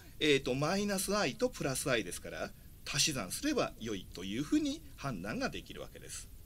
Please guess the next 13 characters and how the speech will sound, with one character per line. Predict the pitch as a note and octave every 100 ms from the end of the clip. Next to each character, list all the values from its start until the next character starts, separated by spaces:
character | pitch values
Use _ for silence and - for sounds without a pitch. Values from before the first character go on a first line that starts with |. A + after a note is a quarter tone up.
| - - - - - -
零 | A3+ D4
点 | A#3+ - D3 B2+
五 | B2 F3 E3+
ワ | E3 A#2
イ | A2+
イ | A#2
コ | F#3 D3
ー |
ル | F#2+ G#2 - - -
百 | - E3+ - G3
六 | F3 D3+ C#3+
十 | - A#2
八。 | G2+ - - - -